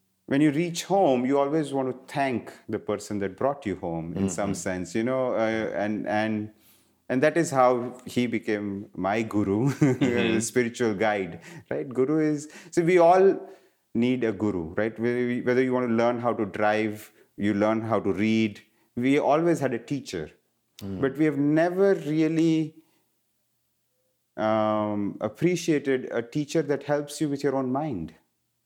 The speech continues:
Speaker 1: It's so intricate, it's so mystical, the, the nature of our own mind, right? And in the spiritual world, it's the guru is the one that connects your, brings your mind inward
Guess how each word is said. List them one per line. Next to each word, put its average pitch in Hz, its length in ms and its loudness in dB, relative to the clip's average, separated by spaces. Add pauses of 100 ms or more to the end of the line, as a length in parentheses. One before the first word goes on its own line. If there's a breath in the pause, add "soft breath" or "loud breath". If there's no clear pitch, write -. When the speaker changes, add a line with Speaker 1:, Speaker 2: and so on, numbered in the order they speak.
(640)
Speaker 1:
It's 131 260 -2
so 175 240 0
intricate, 139 540 0
it's 104 180 -6
so 143 640 0 (420 soft breath)
mystical, 92 680 -4 (340)
the, 101 340 -4 (120)
the 107 180 0
nature 139 440 2
of 120 160 -2
our 110 180 2
own 113 200 0
mind, 107 460 -2 (600)
right? 135 220 -4 (400 soft breath)
And 131 460 0 (320)
in 139 160 0
the 143 80 2
spiritual 180 680 2
world, 123 400 2
it's 131 160 -2
the 127 100 2
guru 170 320 6
is 160 180 4
the 139 100 2
one 143 280 2
that 147 220 -2
connects 151 420 -2
your, 123 140 2
brings 156 420 0
your 135 160 0
mind 123 540 0
inward 104 720 0